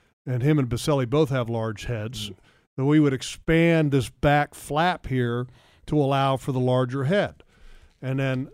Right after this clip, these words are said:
Speaker 1: again, it attaches on the front with these little Velcro attachments here on the front that goes over the face mask. I think this is smart.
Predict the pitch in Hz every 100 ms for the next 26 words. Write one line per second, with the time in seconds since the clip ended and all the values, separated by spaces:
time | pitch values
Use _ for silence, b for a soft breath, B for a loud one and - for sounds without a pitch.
0 | - 127 143 131 139 165 135 127 - 139
1 | 131 151 127 139 131 - 156 151 139 -
2 | 359 156 135 131 131 127 113 139 135 123
3 | b b b - 110 151 160 - 151 139
4 | 135 127 123 b b b b 156 - 165
5 | 156 147 156 131 - 143 135 131 131 -
6 | 147 147 156 131 127 139 120 131 123 113
7 | 104 139 143 - 127 110 - 185 240 208
8 | 160 143 - 127 - 135 123 123 123